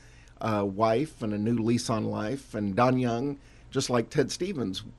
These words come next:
uh, thought they would die in office in Lyon State in the Capitol Rotunda. Um, and they have,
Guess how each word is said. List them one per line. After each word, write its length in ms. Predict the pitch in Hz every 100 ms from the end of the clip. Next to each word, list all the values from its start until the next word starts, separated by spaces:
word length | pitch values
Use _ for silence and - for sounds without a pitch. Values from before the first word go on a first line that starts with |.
| - -
uh, 360 | - 113 95 98
thought 320 | - 135 135
they 120 | 120 123
would 240 | 107 98
die 240 | 113 120
in 140 | 127 120
office 460 | 117 123 135 127
in 100 | 123
Lyon 420 | 104 110 120 123 113
State 400 | - 120 123 127
in 100 | 104
the 80 |
Capitol 380 | 95 120 113 113
Rotunda. 640 | 110 113 107 120 120 117 139 - - - - - -
Um, 600 | 113 107 101 101 98 - - -
and 360 | 123 120 110 104
they 220 | 127 117
have, 300 | 120 117 107